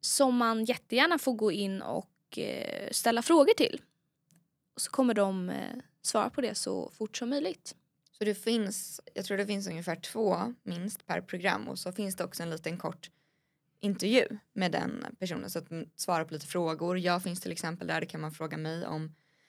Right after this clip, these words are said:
Speaker 2: medieteknik eller tekniskt basår. Och så kan man gå in och fråga kanske lite mer, men lite mer subjektiva frågor. Kanske hur kändes det för dig att börja och, och såna saker.
Speaker 1: Mm.
Speaker 2: Eh, det finns ju väldigt mycket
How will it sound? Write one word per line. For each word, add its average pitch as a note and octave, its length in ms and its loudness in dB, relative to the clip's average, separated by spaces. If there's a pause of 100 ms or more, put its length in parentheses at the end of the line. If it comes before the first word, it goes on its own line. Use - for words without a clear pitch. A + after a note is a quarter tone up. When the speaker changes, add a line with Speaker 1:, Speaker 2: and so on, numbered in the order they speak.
(100)
Speaker 2:
medieteknik A3 840 0
eller - 140 0
tekniskt F3 420 -8
basår. G3 580 0 (480)
Och G3 120 -2
så F#3 80 -2
kan F#3+ 160 -2
man G3 120 0
gå F#3+ 120 0
in F3 260 -2
och E3+ 80 -8
fråga E3 320 -2
kanske E3 300 -6
lite E3 260 -6
mer, D#3+ 480 -4 (760)
men G3+ 160 0
lite G3+ 180 0
mer F#3+ 160 2
subjektiva G#3+ 640 2
frågor. - 340 -2
Kanske F#3 300 -2
hur F#3+ 60 2
kändes F3+ 400 0
det F3+ 100 -2
för F3+ 140 -4
dig F#3+ 360 4
att G3 160 -4
börja F3+ 580 0
och, - 220 -2
och - 80 -6
såna F#3+ 260 -2
saker. - 360 -4 (200)
Speaker 1:
Mm. A#3+ 340 0
Speaker 2:
Eh, D#3+ 240 0
det F3 80 -4
finns G3+ 220 0
ju F#3+ 40 -2
väldigt D#3+ 240 4
mycket D#3 220 -8